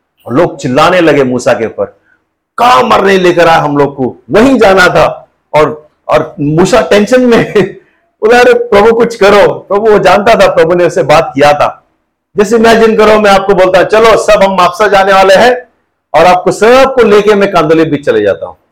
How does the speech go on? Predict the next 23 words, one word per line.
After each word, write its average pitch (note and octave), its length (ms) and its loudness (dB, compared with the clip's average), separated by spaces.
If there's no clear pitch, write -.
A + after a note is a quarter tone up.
बोला, F3+ 200 2
"अभी G3 180 0
यहां F3+ 220 2
से A3 120 2
ही G#3+ 60 2
जाना D#3+ 240 2
है।" C#3 360 -2
तब D#3+ 100 2
क्या G3+ 300 2
बोलेगा? D3 320 2
शुरू A3+ 360 2
मूसा B2 220 -2
की E3+ 120 0
तरह, E3 480 0
हाँ, - 560 -4
ऐसे F3 320 2
जाना F#3+ 240 2
है। F3 380 0
आप G3+ 120 0
इमेजिन, C4+ 340 2
आप A#3+ 140 2
बोलेंगे, B3+ 340 2
"ये, A3 140 -10